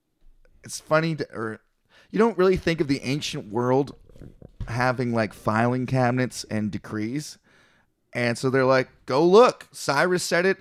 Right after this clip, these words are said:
s-, eighty years ago we could build this. Go look in your archives." And then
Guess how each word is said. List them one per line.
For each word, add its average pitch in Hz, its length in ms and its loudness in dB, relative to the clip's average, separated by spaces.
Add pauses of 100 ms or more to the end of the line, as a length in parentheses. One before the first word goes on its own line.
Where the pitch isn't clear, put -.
(160)
s-, - 220 -16
eighty 165 240 2
years 202 280 0
ago 160 220 6
we 143 140 2
could 110 160 -2
build 101 240 0
this. 95 420 -8
Go 127 160 2
look 147 220 2
in 151 80 -2
your 151 120 -2
archives." 110 680 -2 (440)
And 131 160 -4
then 143 220 -4